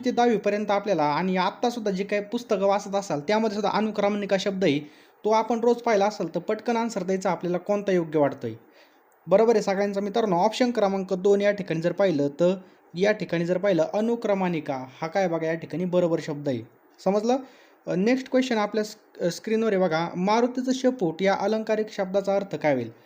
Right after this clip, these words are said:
मारुतीचं शेपूट, तर याचं काय होईल बघा, लांबत जाणारे काम, याचं करेक्ट आन्सर आहे बघा. नेक्स्ट आहे बघा, कसली पारख नसणारा याला आपण म्हणतो गाजर पारखी.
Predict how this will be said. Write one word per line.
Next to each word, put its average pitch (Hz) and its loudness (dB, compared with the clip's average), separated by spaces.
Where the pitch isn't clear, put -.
मारुतीचं 208 0
शेपूट, 180 -2
तर 190 -2
याचं 202 2
काय 214 2
होईल 185 2
बघा, 175 0
लांबत 202 -2
जाणारे 165 -2
काम, 160 -6
याचं 147 -8
करेक्ट 156 -2
आन्सर 143 -6
आहे 120 -8
बघा. 117 -10
नेक्स्ट 220 0
आहे 254 4
बघा, 220 4
कसली 262 4
पारख 233 2
नसणारा 180 0
याला 196 6
आपण 220 0
म्हणतो 185 -2
गाजर 196 0
पारखी. 170 -4